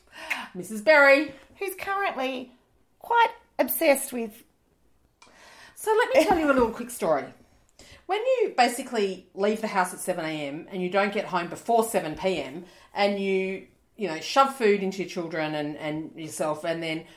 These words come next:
Speaker 1: maybe fool around a little bit and then fall asleep, there's no time. There's no time for the personal upkeep.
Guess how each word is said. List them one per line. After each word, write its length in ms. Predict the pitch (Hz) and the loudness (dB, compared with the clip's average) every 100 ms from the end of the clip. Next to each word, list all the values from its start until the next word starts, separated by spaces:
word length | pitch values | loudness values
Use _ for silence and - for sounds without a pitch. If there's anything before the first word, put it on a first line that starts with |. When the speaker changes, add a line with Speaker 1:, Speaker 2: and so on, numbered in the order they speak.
| - | -4
Speaker 1:
maybe 300 | 254 262 240 | 2 2 2
fool 260 | - 202 | 0 2
around 220 | 175 165 165 | 4 4 2
a 20 | |
little 200 | 165 156 | -4 -6
bit 200 | 170 - | -8 -8
and 100 | 160 | -8
then 120 | 160 | -6
fall 180 | 156 151 | -6 -8
asleep, 460 | - 185 - 190 - - - - | -4 -2 -2 -6 -6 -6 -6 -10
there's 160 | - 320 | -10 -2
no 100 | 370 | -2
time. 460 | 330 392 494 165 - | 0 0 2 0 -2
There's 160 | 262 | 0
no 340 | 269 311 339 359 | 2 2 2 0
time 300 | 349 339 370 | 0 -2 -2
for 100 | 294 | -4
the 60 | 254 | -4
personal 380 | 262 269 262 | -4 -4 -2
upkeep. 500 | 247 - - 156 143 | -2 -2 -4 -6 -8